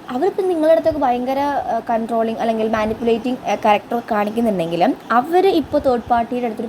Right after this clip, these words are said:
പൂച്ച പോലെയാണ്. അവർക്ക് അവരോട് എതിർത്ത് പറയാനും എതിരെ പറയാനൊക്കെ പേടി. Because അവിടെ കോൺഫ്ലിക്ട്സ് ഉണ്ടാവുകയാണ്, പേടി, ആ, പ്രശ്നങ്ങൾ ഉണ്ടാവുമ്പോൾ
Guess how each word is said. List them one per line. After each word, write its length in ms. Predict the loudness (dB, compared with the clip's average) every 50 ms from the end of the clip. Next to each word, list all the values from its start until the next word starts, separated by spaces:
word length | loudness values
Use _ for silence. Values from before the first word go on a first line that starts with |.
| -6
പൂച്ച 240 | -2 -4 -2 -2 -4
പോലെയാണ്. 400 | -4 -2 -2 -2 -2 -4 -6 -6 -6
അവർക്ക് 320 | -6 -6 -6 -2 -2 -2 -2 -4 -10 -18 -18 -16 -16 -18 -18 -18 -18 -18 -18 -18 -18 -18 -18 -18 -18 -10 -4 -2
അവരോട് 240 | 0 2 4 4
എതിർത്ത് 440 | 4 4 4 2 0 -2 -6 -6 -4 -2
പറയാനും 520 | -2 -2 0 0 0 0 0 -2 -4 -6 -10 -14 -20 -20 -20 -20 -20 -20 -20 -20 -20 -20 -20 -14 -6
എതിരെ 320 | -4 -2 -2 0 0 0 2
പറയാനൊക്കെ 460 | 2 2 0 0 0 0 -2 -2 -4
പേടി. 320 | -2 0 0 0 2 0
Because 220 | -2 -2 -2 -2 0
അവിടെ 100 | -2 -4
കോൺഫ്ലിക്ട്സ് 600 | -4 -2 -2 -2 -2 -2 -4 -6 -6 -6 -4 -4
ഉണ്ടാവുകയാണ്, 420 | -2 0 0 0 0 0 -2 -2
പേടി, 360 | 0 2 2 2 2 0 -2 -6 -2 -2
ആ, 40 | -2 0 -2
പ്രശ്നങ്ങൾ 400 | -4 -4 -2 -2 -2 0 0 0
ഉണ്ടാവുമ്പോൾ 480 | 0 0 0 0 0 0 -2 -4 -6